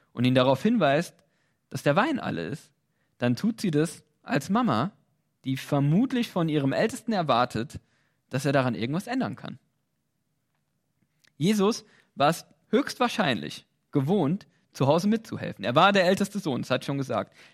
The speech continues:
Er hatte jüngere Geschwister, das steht in anderen Bibeltexten. Und er war Handwerker. Sein irdischer Vater Josef war Zimmermann. Und es heißt in einem Text auch, dass Jesus selbst auch als Zimmermann wahrgenommen wurde. Also hatte er den gleichen Beruf wie sein Vater.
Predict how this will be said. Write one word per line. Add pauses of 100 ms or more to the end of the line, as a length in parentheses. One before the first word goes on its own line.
Er
hatte
jüngere
Geschwister,
das
steht
in
anderen
Bibeltexten. (420)
Und
er
war
Handwerker. (220)
Sein
irdischer
Vater
Josef (260)
war
Zimmermann.
Und
es
heißt
in
einem
Text
auch,
dass
Jesus
selbst
auch (300)
als
Zimmermann
wahrgenommen
wurde.
Also
hatte
er
den
gleichen
Beruf
wie
sein
Vater.